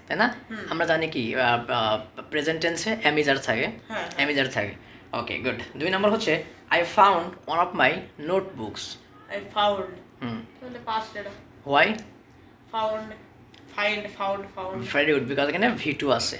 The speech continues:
Speaker 2: Yeah।
Speaker 1: Found হচ্ছে একটা ভি টু ভার্বের দুই নম্বর রূপ, that is why it's a past
Speaker 2: Past।
Speaker 1: sentence। ওকে।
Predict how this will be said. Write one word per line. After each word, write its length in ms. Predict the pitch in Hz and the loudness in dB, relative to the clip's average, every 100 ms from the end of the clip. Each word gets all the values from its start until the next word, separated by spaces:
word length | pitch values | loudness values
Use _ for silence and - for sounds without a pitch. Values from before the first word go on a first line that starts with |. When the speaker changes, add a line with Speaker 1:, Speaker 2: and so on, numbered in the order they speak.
| - | -10
Speaker 2:
Yeah। 560 | - 170 - - - | -14 -14 -16 -16 0
Speaker 1:
Found 340 | 143 151 185 202 | 4 4 2 -4
হচ্ছে 160 | 202 | -2
একটা 320 | 220 240 269 - - - | 2 6 4 2 -12 -4
ভি 100 | 147 | -2
টু 140 | 139 | 0
ভার্বের 300 | 120 120 143 | 2 2 2
দুই 80 | 143 | 0
নম্বর 240 | 135 131 | 0 0
রূপ, 140 | 135 220 - | 0 0 0
that 140 | 117 120 | 0 0
is 100 | 147 | 4
why 180 | 180 254 - - - - | 4 4 0 -16 -18 -10
it's 200 | 135 - | -2 6
a 140 | 214 - - - - - | 6 6 -4 -20 -20 0
past 240 | 120 - - | 0 0 -4
Speaker 2:
Past। 440 | 185 - - - 139 | -12 -16 -16 -8 -4
Speaker 1:
sentence। 460 | 123 113 - - | -4 -6 -8 -10
ওকে। 140 | 139 | -4